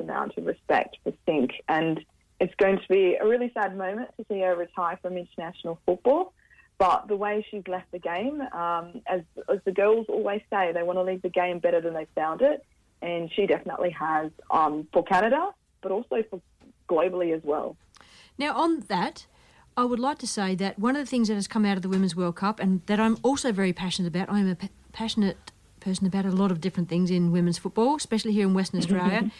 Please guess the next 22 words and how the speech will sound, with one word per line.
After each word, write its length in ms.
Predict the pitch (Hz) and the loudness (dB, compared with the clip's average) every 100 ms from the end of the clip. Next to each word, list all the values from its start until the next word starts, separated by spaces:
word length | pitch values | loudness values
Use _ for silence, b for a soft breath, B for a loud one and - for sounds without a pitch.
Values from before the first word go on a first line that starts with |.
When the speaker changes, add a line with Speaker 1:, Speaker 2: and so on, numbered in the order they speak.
| B | B
Speaker 1:
<laughs> 180 | B - | B 0
Speaker 2:
is 320 | 226 220 214 B B B B | 2 2 0 B B B B
pioneers 760 | - - 240 214 208 202 180 165 - | -8 0 2 4 4 2 0 -4 -2
and 240 | 196 196 - | 2 2 0
recognising 1040 | 170 185 233 240 214 196 196 196 196 190 - - - - - - - b b b b b | -2 0 0 2 4 2 2 2 2 0 -6 -20 -20 -20 -20 -20 -20 b b b b b
people, 520 | - 233 220 240 320 330 b b b - | 0 0 2 0 0 -6 b b b -2
not 180 | 214 226 | -2 0
just 220 | 247 - | -4 -2
players, 460 | 233 196 190 202 | 0 2 2 0
but 180 | - 180 | 0 -2
people 220 | - 214 | 0 0
that 80 | 214 | 0
have 80 | 190 | 2
been 160 | 208 208 | 2 4
involved 320 | 185 202 190 | 2 0 0
with 100 | 202 | 0
the 60 | 185 | 0
game 420 | 190 196 196 196 b b b b - | 0 2 4 2 b b b b -2
all 240 | 226 247 | 4 4
the 60 | 240 | 4
way 160 | 220 196 | 2 2
along. 360 | 196 170 160 | 2 0 -4